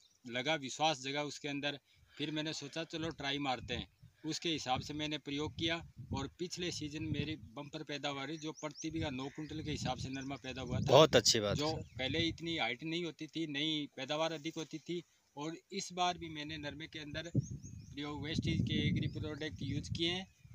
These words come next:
Speaker 1: और बिजाई से पहले मैंने प्रति बीघा के हिसाब से ग्रेनुअल एक और पहली सिंचाई के साथ एक gold प्रति बीघा और एक एटी टू प्रति तीन बीघा और एक होमिक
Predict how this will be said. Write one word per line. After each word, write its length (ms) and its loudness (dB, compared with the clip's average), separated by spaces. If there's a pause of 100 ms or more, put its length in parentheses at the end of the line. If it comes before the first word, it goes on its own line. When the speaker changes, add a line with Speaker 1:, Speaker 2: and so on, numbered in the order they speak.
Speaker 1:
और 240 0
बिजाई 640 0
से 160 -4
पहले 360 -2 (200)
मैंने 580 -2
प्रति 400 -4
बीघा 240 -2
के 120 -6
हिसाब 320 -2
से 180 -2
ग्रेनुअल 500 -2
एक 360 2 (440)
और 180 0
पहली 360 -2
सिंचाई 460 0
के 140 -4
साथ 280 2 (840)
एक 260 4 (300)
gold 360 0
प्रति 520 -6
बीघा 380 0 (180)
और 240 0 (140)
एक 220 0
एटी 240 -2
टू 220 -4 (540)
प्रति 260 -2
तीन 280 0
बीघा 260 2
और 380 -2
एक 140 0 (120)
होमिक 300 -4